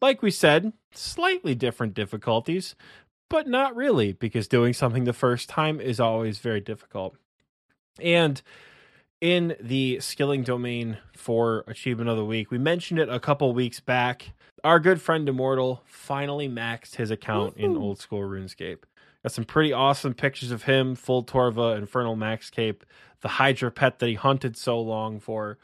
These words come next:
Speaker 1: So congratulations, Immortal. Um, no words, big achievement.
Speaker 2: Yeah, huge.
Speaker 1: All the time, it's, yeah, that, like we mentioned at the very top of the episode, the loot contest started because he maxed, and he's like,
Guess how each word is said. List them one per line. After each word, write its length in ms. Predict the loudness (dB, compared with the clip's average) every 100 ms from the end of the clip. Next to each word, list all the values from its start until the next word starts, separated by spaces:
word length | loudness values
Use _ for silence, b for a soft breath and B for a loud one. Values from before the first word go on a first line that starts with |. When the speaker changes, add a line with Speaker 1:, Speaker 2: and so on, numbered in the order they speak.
| b b
Speaker 1:
So 280 | -4 -2 -2
congratulations, 1000 | -6 -2 2 2 0 0 0 -2 -6 -6
Immortal. 640 | -4 0 2 2 0 -4 b b b _
Um, 540 | -4 -2 0 -2 -6 -12 _ _ _ _ _ _ _ _ _ _
no 240 | 0 2
words, 460 | 4 4 2 -2 -12 _
big 160 | 2
achievement. 520 | 2 0 -4 -4 -6 -6
Speaker 2:
Yeah, 200 | -6 -8 _
huge. 200 | -6 -2
Speaker 1:
All 200 | 4 4
the 100 | 4
time, 480 | 0 2 4 2 -2
it's, 480 | -4 -4 -6 -14 -8
yeah, 280 | -2 0 0 2
that, 180 | 2 6
like 220 | 4 4
we 240 | 2 2
mentioned 380 | 2 2 2 -2
at 40 | -2
the 40 |
very 200 | 2 2
top 240 | 2 0 0
of 60 |
the 80 | -4
episode, 460 | -4 -6 -4 -4 -2
the 60 |
loot 280 | -4 -4 -6
contest 480 | -4 -4 -2 -6 -4
started 440 | 2 2 2 -2
because 280 | -6 -8 -8
he 100 | -6
maxed, 540 | -4 0 0 -2 -4 -6
and 100 | -4
he's 220 | -4 0
like, 260 | -2 -2